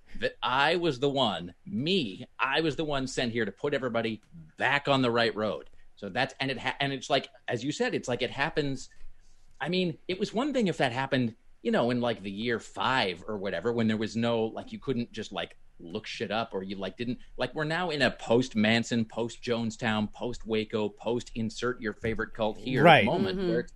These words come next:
Speaker 1: like, hasn't everybody seen this movie before?
Speaker 2: Yeah.
Speaker 1: Like, don't we,
Speaker 3: <laughs>
Speaker 1: it's, you know, I, it's a weird, although, I mean, you know, it's, it's, I am not making a direct comparison here, but it is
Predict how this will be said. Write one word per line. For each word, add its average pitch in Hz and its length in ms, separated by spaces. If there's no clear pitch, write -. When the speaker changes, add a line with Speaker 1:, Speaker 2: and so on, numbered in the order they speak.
Speaker 1:
like, - 140
hasn't 139 240
everybody 170 240
seen 170 260
this 165 140
movie 165 520
before? 117 140
Speaker 2:
Yeah. 175 240
Speaker 1:
Like, 123 240
don't 123 200
we, 135 200
Speaker 3:
<laughs> - 260
Speaker 1:
it's, 214 400
you - 80
know, 98 260
I, 95 180
it's 127 180
a 139 80
weird, 131 540
although, 170 580
I 131 80
mean, 139 380
you 143 100
know, 147 140
it's, 131 120
it's, - 220
I 107 140
am 117 100
not 127 240
making 127 280
a 107 80
direct 104 360
comparison 107 480
here, 98 120
but 98 140
it 101 60
is 117 380